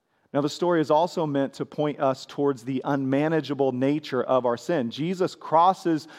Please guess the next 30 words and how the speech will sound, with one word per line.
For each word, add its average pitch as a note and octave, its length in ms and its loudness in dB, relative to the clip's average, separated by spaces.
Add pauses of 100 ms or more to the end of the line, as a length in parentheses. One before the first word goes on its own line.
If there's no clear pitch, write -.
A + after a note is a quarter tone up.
(140)
the D3 120 0
lake F3 460 2 (220)
to D#3+ 200 2
arrive F3 600 4
and D3 180 0
minister F#3 460 0
to E3+ 220 0
a D3+ 40 0
man D#3+ 260 0
who C3 160 0
cannot F3+ 580 0
help C#3+ 280 0
himself. B2+ 460 -2 (720)
As D3+ 140 2
we D#3 60 -2
saw F3+ 220 4
in F3+ 80 2
this F3 140 -2
description, D#3 520 -2
and D3 100 0
we'll D#3+ 120 4
explore E3+ 460 2
it D3 60 -2
more D#3 360 2
throughout D3 280 2
the C#3+ 60 -2
morning, D3+ 380 0
of C3 120 0 (280)
he G#3+ 220 2
is, F3 180 4